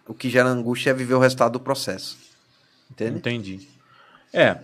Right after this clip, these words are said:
Speaker 2: então, é, o que você tem pra falar aí pro pessoal que quer fazer esse concurso, né? Tem muita gente aí, tem grandes amigos que vão fazer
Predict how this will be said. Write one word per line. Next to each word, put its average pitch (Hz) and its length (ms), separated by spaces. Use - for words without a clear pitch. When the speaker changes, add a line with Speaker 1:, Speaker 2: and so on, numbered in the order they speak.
Speaker 2:
então, 139 1300
é, 123 280
o 143 100
que 247 160
você 262 300
tem 185 180
pra 165 160
falar 139 260
aí 139 60
pro 143 120
pessoal 127 500
que 127 120
quer 147 560
fazer 123 360
esse 131 200
concurso, 127 640
né? 120 120
Tem 123 140
muita 151 340
gente 135 280
aí, 127 100
tem 127 220
grandes 147 300
amigos 131 260
que 127 60
vão 131 120
fazer 120 340